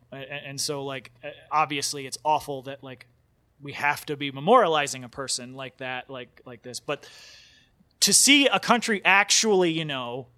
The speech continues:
identify that there is a huge crisis of, of, of violence and discrimination ag-, against a segment of the population, and then, you know, move to actually make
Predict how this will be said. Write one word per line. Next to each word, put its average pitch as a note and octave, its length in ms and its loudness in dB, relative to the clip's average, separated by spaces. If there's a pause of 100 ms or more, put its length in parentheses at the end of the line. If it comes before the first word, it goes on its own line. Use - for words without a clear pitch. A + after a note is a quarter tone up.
identify D#3+ 1080 2 (180)
that F3 160 -2
there E3+ 220 4
is D3+ 140 0
a D3 300 -2 (220)
huge C4+ 500 2
crisis F3 880 0 (560)
of, C#3+ 220 -4
of, C#3+ 260 -4
of D3 160 -8
violence D#3+ 480 2
and D3 80 -8
discrimination C#3 840 -6
ag-, D#3+ 220 -6
against D#3 380 -4
a C#3+ 40 -4
segment C#3+ 480 -6
of C3 100 -12
the B2+ 60 -12
population, C#3 600 -2 (840)
and F3 140 2
then, A3+ 380 4
you F#3+ 80 -2
know, D#3 380 -4 (560)
move G#3 600 2
to - 260 -2
actually G3+ 720 2
make E3 680 -4